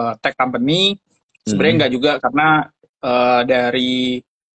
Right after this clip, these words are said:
Speaker 1: dari sekolah gitu ya. Eh,
Speaker 2: Iya.
Speaker 1: mungkin bisa dibilang privilege juga gitu ya, karena, karena, eh,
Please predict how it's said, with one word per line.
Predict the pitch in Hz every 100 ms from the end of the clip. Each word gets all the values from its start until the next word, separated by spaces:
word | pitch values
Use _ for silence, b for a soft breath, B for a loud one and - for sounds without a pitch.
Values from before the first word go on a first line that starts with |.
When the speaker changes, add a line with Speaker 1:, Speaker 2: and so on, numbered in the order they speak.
| _ _
Speaker 1:
dari | 135 127
sekolah | 123 - 131 127 135 156 - _
gitu | 165 139 127 117
ya. | 120
Eh, | - _ 127 113 110 113 110
Speaker 2:
Iya. | 98 101
Speaker 1:
mungkin | 127 175
bisa | 175 165
dibilang | 147 156
privilege | 151 139 143 131 -
juga | 127 131 135
gitu | 120 123
ya, | 120
karena, | 113 131 139 - b b _ _ -
karena, | 117 113 127 139 135 -
eh, | 117 113